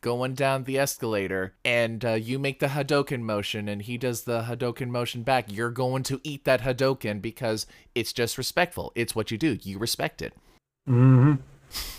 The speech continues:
Speaker 1: <laughs> But, uh, yes, uh, that to me is one of the many, many reasons on why fighting games are so great. So before we go, as is tradition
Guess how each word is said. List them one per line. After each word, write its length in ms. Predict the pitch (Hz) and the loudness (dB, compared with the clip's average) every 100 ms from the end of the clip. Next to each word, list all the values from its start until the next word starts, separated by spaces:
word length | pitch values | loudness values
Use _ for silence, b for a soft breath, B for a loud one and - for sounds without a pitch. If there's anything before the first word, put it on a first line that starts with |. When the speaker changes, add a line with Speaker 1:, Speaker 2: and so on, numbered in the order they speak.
| B - | B 0
Speaker 1:
<laughs> 400 | 180 175 170 160 190 B B B - | 2 2 0 -2 -2 B B B -2
But, 200 | 95 92 | -2 0
uh, 260 | 90 87 - | 0 0 -2
yes, 420 | 92 78 - - | -2 -2 -2 -4
uh, 200 | - 92 90 | -2 -2 2
that 280 | 131 - | 0 0
to 140 | - 120 | -4 -6
me 240 | 147 110 | -4 -4
is 380 | - 101 92 - _ _ _ _ _ _ _ _ _ _ _ | -2 -2 -4 -6 _ _ _ _ _ _ _ _ _ _ _
one 180 | 120 147 | 2 4
of 60 | 123 | 4
the 80 | 143 | 2
many, 180 | 151 | 2
many 220 | 117 90 76 | 2 -2 -2
reasons 580 | 71 69 - - - - _ _ _ _ _ _ _ | -4 -8 -10 -12 -12 -16 _ _ _ _ _ _ _
on 140 | 92 90 | -4 -2
why 100 | 87 | -2
fighting 320 | - 110 90 | 2 2 2
games 460 | 64 50 - - - _ _ _ _ _ _ _ _ - | -4 -8 -4 -6 -6 _ _ _ _ _ _ _ _ -6
are 60 | |
so 220 | 87 76 73 | -2 0 0
great. 340 | 62 - - _ _ _ _ _ _ _ _ _ _ _ _ _ _ _ _ _ _ | -2 -2 -8 _ _ _ _ _ _ _ _ _ _ _ _ _ _ _ _ _ _
So 260 | - 220 220 | 0 6 6
before 360 | 208 247 254 233 | 6 8 8 8
we 100 | 214 | 4
go, 300 | 208 202 185 | 4 6 6
as 200 | 170 170 | 4 2
is 120 | 170 | -2
tradition 800 | - 170 165 160 156 120 101 | -2 0 0 0 -2 -4 -6